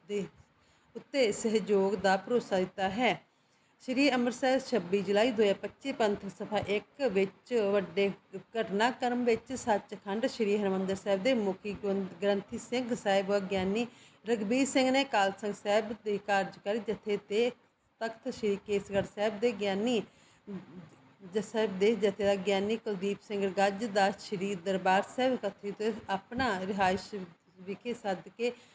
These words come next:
ਬਖਸ਼ਿਸ਼ ਸਰੋ-, ਸਰੋਪਾ ਦੇ ਕੇ ਵਿਸ਼ੇਸ਼ ਸਨਮਾਨ ਕੀਤਾ ਹੈ। ਇਸ ਮੌਕੇ ਸੱਚਖੰਡ ਸ਼੍ਰੀ ਹਰਿਮੰਦਰ ਸਾਹਿਬ ਦੇ ਗ੍ਰੰਥੀ ਤੇ ਤਖਤ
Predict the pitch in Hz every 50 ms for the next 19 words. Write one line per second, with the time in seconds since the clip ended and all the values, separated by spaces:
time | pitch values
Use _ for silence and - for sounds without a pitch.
0 | _ _ _ _ 226 220 190 214 220 220 - - 269 247 - 262 233 226 - -
1 | 214 208 196 - - 196 208 202 - - 220 202 190 190 - - 202 202 185 175
2 | 196 196 208 - - 247 247 233 - - 226 208 202 196 - 208 196 196 196 190
3 | 196 190 190 - 190 - 233 233 254 262 - 190 208 233 233 - - 254 226 202
4 | 185 185 - - 220 220 - - 208 190 - - - - 202 202 202 202 - 220
5 | 202 208 233 226 247 240 226 208 190 190 190 196 - - 214 202 175 175 202 196
6 | 165 202 196 190 185 - - 254 254 - - 208 196 196 196 190 - - - _
7 | _ _ 220 220 220 - _ -